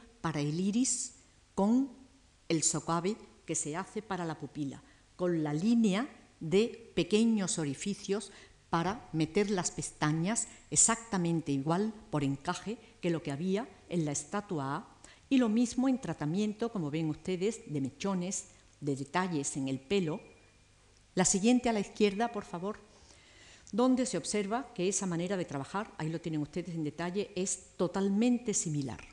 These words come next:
De manera que son estos datos de técnica en lo menor, y no las cuestiones de composición y de iconografía en lo mayor, a los que debemos recurrir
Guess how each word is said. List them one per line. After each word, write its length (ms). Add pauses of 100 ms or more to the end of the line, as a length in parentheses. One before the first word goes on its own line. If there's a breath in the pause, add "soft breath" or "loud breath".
(360)
De 60
manera 280
que 100
son 200
estos 300
datos 400
de 80
técnica 760
en 200
lo 80
menor, 340 (560 loud breath)
y 120
no 300 (220)
las 240
cuestiones 720
de 100
composición 840 (100)
y 140
de 80
iconografía 840 (140)
en 140
lo 100
mayor, 320 (400 loud breath)
a 100
los 160
que 160
debemos 500
recurrir 540